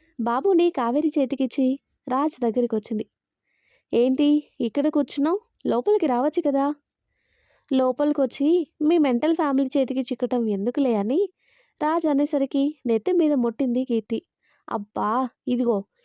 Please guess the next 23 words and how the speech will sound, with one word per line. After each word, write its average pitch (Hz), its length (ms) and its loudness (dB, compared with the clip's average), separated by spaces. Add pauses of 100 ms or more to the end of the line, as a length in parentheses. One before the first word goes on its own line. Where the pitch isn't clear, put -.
(140)
ఇలా 262 220 0
కొట్టావనుకో," 277 680 0 (320)
అంటాడు. 220 400 -2 (440)
"ఏం 262 260 2
చేస్తావ్?" 294 460 0 (260)
అంటుంది 277 400 -2
కీర్తి. 214 360 -4 (600)
"ఏం 233 280 2
చేస్తాం, 285 440 0 (240)
మూసుకొని 262 520 0
వస్తాం, 247 320 -2 (520)
పద," 277 200 0 (440)
అంటూ 285 280 2 (300)
తన 247 240 -2
వెంటే 277 300 0
నడిచాడు. 214 440 -2 (1080)
"హాయ్ 285 240 -2
సిస్టర్, 269 460 -2 (260)
ఎలా 277 220 2
ఉంది?" 277 320 0 (680)
"హ్మ్, 302 220 4 (300)
థ్యాంక్స్ 240 380 -2
రాజ్, 214 260 -2